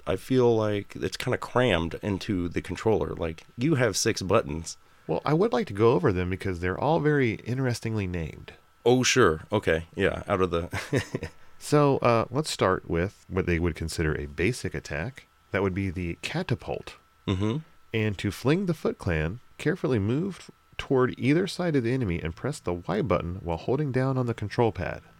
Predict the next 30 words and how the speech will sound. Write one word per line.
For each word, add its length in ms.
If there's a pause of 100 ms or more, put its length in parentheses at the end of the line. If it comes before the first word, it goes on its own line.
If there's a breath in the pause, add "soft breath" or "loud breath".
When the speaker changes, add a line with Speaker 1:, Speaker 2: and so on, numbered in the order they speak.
(160)
Speaker 1:
Yeah, 200
and 120
that's 300 (120)
to 120
throw 240
'em 80
at 80
the 100
screen, 420
right? 320
Speaker 2:
Yeah, 280
Battletoad 540
style. 480
Speaker 1:
Yeah, 360
I, 280 (220)
mm, 340 (400)
I, 200
I 140
could, 340
I 80
did 160
this 140
a 40
lot 160
frequently, 480
but 220
not 200
really 300
on 140
purpose. 600